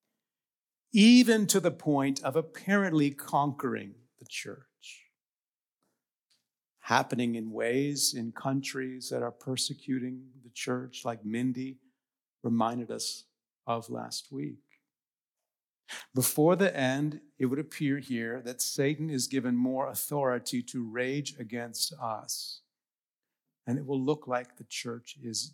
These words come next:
dead. Did you see verse ten? People give gifts to each other in verse ten. They exchange presents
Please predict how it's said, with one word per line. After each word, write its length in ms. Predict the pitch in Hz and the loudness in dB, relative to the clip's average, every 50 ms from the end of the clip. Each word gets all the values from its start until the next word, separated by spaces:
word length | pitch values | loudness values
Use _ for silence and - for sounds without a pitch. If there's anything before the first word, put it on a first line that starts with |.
| _ _ | _ _
dead. 440 | 120 131 123 113 104 - - _ _ _ _ _ _ _ _ _ _ _ _ _ _ _ - - - - - - - _ _ _ _ _ _ | -10 -6 -6 -6 -8 -10 -16 _ _ _ _ _ _ _ _ _ _ _ _ _ _ _ -12 -12 -12 -12 -14 -20 -20 _ _ _ _ _ _
Did 160 | 123 120 120 | -4 -2 0
you 80 | 131 123 | 2 2
see 240 | - - - 175 165 | 2 2 2 0 2
verse 320 | 139 139 151 151 151 - | 4 4 2 2 2 -2
ten? 460 | - - - 131 127 135 147 160 165 | -4 -6 -4 -2 0 0 0 0 -2
People 400 | 165 - - 180 170 - 165 139 | -4 -2 -2 -2 0 4 2 2
give 380 | 123 110 127 131 123 110 101 98 | 2 2 0 0 0 0 -4 -6
gifts 300 | 101 120 127 135 - - | -4 -2 0 0 -2 -2
to 140 | - 165 165 | -2 -2 -2
each 200 | 175 170 170 - | 0 -2 2 2
other 260 | 175 180 175 180 190 | 2 2 2 0 -4
in 160 | 190 180 170 | -4 -4 -4
verse 260 | 156 175 185 180 - - | -2 -2 -2 -2 -4 -2
ten. 420 | - - 180 185 190 208 214 202 - _ _ _ _ _ _ _ _ _ _ _ _ _ _ _ _ _ _ _ _ _ _ _ _ - | -2 -2 -2 2 0 0 0 -2 -10 _ _ _ _ _ _ _ _ _ _ _ _ _ _ _ _ _ _ _ _ _ _ _ _ 4
They 100 | 123 131 | 4 4
exchange 640 | 131 131 - - - - 170 156 156 156 131 - - | 4 4 0 0 2 2 4 6 6 6 4 0 -6
presents 840 | - - - 123 117 135 147 185 214 226 233 - - - - - | -10 0 2 4 4 6 6 6 6 4 4 2 -2 -8 -10 -14